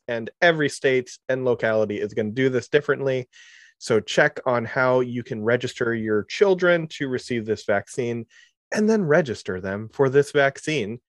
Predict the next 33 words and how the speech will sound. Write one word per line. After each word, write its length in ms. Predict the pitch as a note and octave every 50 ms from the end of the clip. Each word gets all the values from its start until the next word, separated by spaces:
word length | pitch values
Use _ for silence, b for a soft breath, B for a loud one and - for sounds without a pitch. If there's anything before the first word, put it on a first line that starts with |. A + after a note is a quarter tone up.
| _ _ _ _ -
But 140 | C#4 - -
also, 360 | G#3+ B3 C#4 - D#4 C#4 B3
you 160 | B3 A3+ A#3+
know, 260 | G3+ C3 C3 D#3 F3+ - -
continue 560 | - A#3+ A#3+ - - D#3 C3+ C#3 C3+ C3+ C3+
social 340 | - - A2 G#2+ - - A2+
distancing, 640 | F#2 F2 D#2 - - E2+ E2 - F#2+ F2+ F2 E2+
wearing 300 | F2+ F#2+ G2 G2+ G2+ G2
a 40 | G2
mask. 480 | F#2 F2+ F2+ F2+ F2+ F2+ F2 - - _ B B B B B B B B B
Um, 240 | A2+ A#2+ A#2+ - -
as 220 | - G3+ C4 A#3+
a 40 | G#3+
Vermonter, 520 | D3+ D3 C#3+ C3+ C#3+ C#3+ D#3 - - B2+
I 80 | A#2 A#2
feel 240 | - - G#3+ F#3 F#3 D3+
it 40 |
is 100 | C#3 B2
my 300 | B2+ C3 C3 C3+ D#3 D3
duty 400 | C3 A2 C3 C#3+ D3 C#3+ B2 A2 G#2 -
to 260 | - A2+ G2+ G2 G2+ F#2+ - _ _ -
maybe 180 | F3+ G#3+ E3+
throw 280 | - - - B3 F#3+ -
a 40 | -
quick 340 | - - - C4 C#4 -
jab 360 | - - F3 F3+ F3 F#3+ F#3 F3
at 80 | D3+
our 120 | D3 C3 A#2+
governor, 360 | A#2 C3+ D#3+ E3 D3 A#2 G2+
who 120 | G#2+ A#2
said 200 | G2+ - D3+ C#3+ C3+
he's 140 | A2 A2
not 220 | B2+ C#3+ D#3+ -